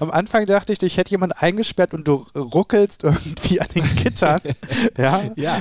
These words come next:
Speaker 1: mal wieder ausgesperrt, so: „Lasst mich rein an der Tür“, aber, ähm, dein Gekaue da, da hinterher muss, äh, muss es ja was Chipsartiges sein.
Speaker 2: Ja, das ist eine Chipstüte. Ich habe in die Chipstüte gegriffen und, ähm,
Speaker 1: Ja?
Speaker 2: fand ich, ja.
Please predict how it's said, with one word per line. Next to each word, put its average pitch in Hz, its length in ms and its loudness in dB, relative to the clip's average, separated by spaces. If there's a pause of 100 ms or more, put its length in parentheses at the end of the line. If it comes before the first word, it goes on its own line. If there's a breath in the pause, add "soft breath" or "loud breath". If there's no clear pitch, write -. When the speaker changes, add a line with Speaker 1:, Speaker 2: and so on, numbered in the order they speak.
Speaker 1:
mal 147 180 0
wieder 151 280 0
ausgesperrt, 175 760 0
so: 156 100 -2
„Lasst 156 280 -2
mich 165 220 -10
rein 160 220 0
an 151 140 -2
der 135 200 0
Tür“, 180 540 0
aber, 139 600 2
ähm, 127 480 -4 (200)
dein 143 260 0
Gekaue 175 540 2
da, 139 200 2
da 135 160 0
hinterher 139 680 0
muss, 156 260 -6
äh, - 420 -6
muss 147 300 -4
es 180 100 -10
ja 151 120 0
was 147 120 -2
Chipsartiges 120 840 -2
sein. 107 240 -4
Speaker 2:
Ja, 120 100 -2 (480)
das 120 100 -8
ist 123 40 -8
eine 120 100 -2
Chipstüte. 110 500 -6
Ich 101 80 -4
habe 120 120 -2
in 123 60 -4
die - 80 -14
Chipstüte 151 360 -6
gegriffen 135 480 -2
und, 110 240 -6
ähm, 101 380 -4
Speaker 1:
Ja? 147 200 0 (480)
Speaker 2:
fand 143 180 -4
ich, - 180 -8
ja. 104 120 -4